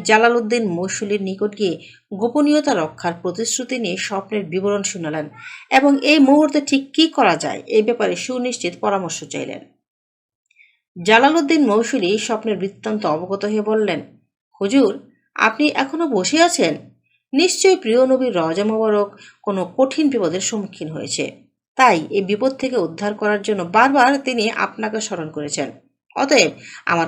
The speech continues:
পরামর্শ হলো, সময় নষ্ট না করে অতি সত্বর মদিনার পথে অগ্রসর হন।" নুরুদ্দিন জাকির রহমুল্লাহি আর কাল বিলম্ব করলেন না। তিনি ষোলো হাজার দ্রুতগামী অশ্বারোহী সৈন্য এবং বিপুল ধন সম্পদ নিয়ে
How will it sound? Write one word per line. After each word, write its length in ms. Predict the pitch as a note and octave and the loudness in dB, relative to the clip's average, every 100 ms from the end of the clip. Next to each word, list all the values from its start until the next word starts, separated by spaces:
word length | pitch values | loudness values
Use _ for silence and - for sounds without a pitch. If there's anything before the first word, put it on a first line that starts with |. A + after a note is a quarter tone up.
| - | -2
পরামর্শ 420 | E3+ A3 C#4 - | -2 0 0 0
হলো, 400 | D4 D4+ G#3 C#4 - _ | 0 2 2 0 -8 _
সময় 380 | - C4+ C#4+ F4 | -6 0 2 2
নষ্ট 260 | F4 E4 E4 | 0 -2 -2
না 220 | D4 D4 | 0 0
করে 200 | D4 G#3+ | 2 4
অতি 260 | A3+ C#4 | 4 2
সত্বর 560 | C#4 - C4+ - G#3+ E3+ | -2 0 -2 0 0 0
মদিনার 400 | F#3+ G#3+ A#3+ A#3 | 0 0 0 0
পথে 220 | F3 D#3+ G3+ | -4 -8 -6
অগ্রসর 520 | F3+ F3+ E3+ - D3 | -6 -6 -10 -8 -8
হন।" 320 | D3+ - - _ _ _ _ _ _ _ _ _ _ _ _ _ A3+ | -8 -10 -16 _ _ _ _ _ _ _ _ _ _ _ _ _ 0
নুরুদ্দিন 440 | C4+ E4+ F4 D#4+ | 4 4 4 2
জাকির 300 | C4+ C4 A3 | 2 2 0
রহমুল্লাহি 720 | F3 G3 G#3 G#3 G3+ F3+ - - - | 2 0 -2 -2 -2 -2 -4 -10 -8
আর 180 | - E3 E3+ | -2 -2 0
কাল 180 | G#3 G#3+ | 0 0
বিলম্ব 340 | A3 G#3+ G#3+ | 0 0 -2
করলেন 340 | G#3 G#3+ G3+ D#3+ | -2 -2 0 -2
না। 340 | D#3 - - _ _ _ | -6 -10 -18 _ _ _
তিনি 220 | C4+ B3+ | -2 -2
ষোলো 360 | - - C#4 D4+ | -2 0 4 4
হাজার 380 | C4 B3+ C4 | 2 0 0
দ্রুতগামী 560 | F3 F#3+ A#3+ A3 G#3+ G3+ E3+ | -2 -4 -2 0 -2 -4 -4
অশ্বারোহী 600 | F3 - G#3 G3+ G#3 G#3+ | -4 -2 -2 -2 -2 -4
সৈন্য 560 | G#3 A3+ B3 B3 A3 - - - - | -2 0 0 0 -2 -4 -12 -12 -4
এবং 300 | A#3 B3 G#3+ | -2 0 0
বিপুল 300 | C#4+ D4 C#4+ | 0 0 -2
ধন 260 | E3+ F3 | -2 -6
সম্পদ 440 | G#3+ A#3 A3+ A3 G3 | -4 -6 -6 -6 -4
নিয়ে 280 | A3 F#3+ | -2 -2